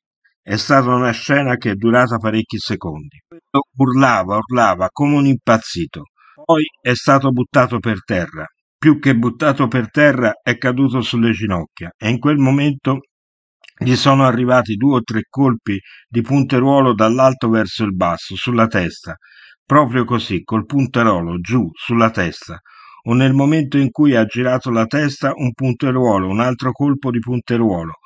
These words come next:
Gli si è infilato in un occhio, proprio un punteruolo. Gli si è proprio infilato in un occhio, un colpo di punteruolo dentro l'occhio, e questo urlava veramente in modo incredibile.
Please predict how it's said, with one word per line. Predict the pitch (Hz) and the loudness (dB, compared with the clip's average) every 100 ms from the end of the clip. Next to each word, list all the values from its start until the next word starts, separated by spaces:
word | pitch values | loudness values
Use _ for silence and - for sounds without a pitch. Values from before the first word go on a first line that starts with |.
| - - - - 117 | -20 -20 -20 -12 -4
Gli | 120 | -2
si | - | 2
è | 139 | 2
infilato | 139 139 135 139 135 | 2 0 2 2 2
in | 139 | 0
un | 123 113 | 0 0
occhio, | 85 - - 85 | -2 -6 -10 -10
proprio | - 147 135 135 | -2 -2 2 0
un | 117 | 0
punteruolo. | 131 123 120 120 104 82 76 76 _ _ - - - - | -2 -4 0 0 0 -2 -8 -16 _ _ -20 -20 -20 -6
Gli | 120 | -2
si | 120 151 | 0 0
è | 143 | 0
proprio | 151 151 139 | -2 -2 0
infilato | 131 - 135 139 131 | -2 -2 2 2 2
in | 135 | 0
un | 120 107 | 0 0
occhio, | 85 _ - 82 _ | -2 _ -16 -16 _
un | 135 131 | -2 -2
colpo | - 156 151 143 139 | 0 0 0 0 -4
di | 117 | -2
punteruolo | 127 123 131 143 143 131 117 | -4 -4 -2 -2 0 0 -2
dentro | 113 151 147 117 117 | -2 -2 -2 -2 0
l'occhio, | 101 85 _ 87 78 - - - - | 0 -2 _ -16 -16 -20 -20 -20 -6
e | 127 127 | -4 0
questo | 165 165 - 147 | 2 0 2 0
urlava | 131 117 127 95 87 87 | 0 2 2 2 -2 -6
veramente | 120 123 127 127 92 - | -4 -4 -2 -2 -4 -4
in | 98 110 | -2 0
modo | 139 127 | 0 -2
incredibile. | 123 113 110 104 92 80 82 | -2 -2 -2 0 -2 -4 -8